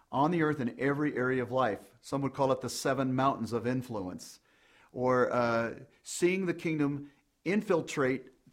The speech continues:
the world of education or the world of the marketplace.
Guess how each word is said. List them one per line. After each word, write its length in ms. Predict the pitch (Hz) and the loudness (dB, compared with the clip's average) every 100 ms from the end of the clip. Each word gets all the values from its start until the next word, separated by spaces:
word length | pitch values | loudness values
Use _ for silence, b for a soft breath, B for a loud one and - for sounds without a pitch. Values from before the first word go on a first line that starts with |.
| _ | _
the 320 | 120 135 127 | -4 0 0
world 320 | 120 131 147 135 | 0 4 4 4
of 100 | 131 | 2
education 640 | 120 127 143 127 - 107 | 0 0 0 0 -2 -6
or 80 | 101 | -4
the 80 | 107 | -4
world 300 | 123 131 131 | 0 2 2
of 80 | |
the 100 | 123 | 0
marketplace. 880 | 120 131 135 131 - 117 98 90 - | 2 2 0 -2 -8 -6 -4 -6 -12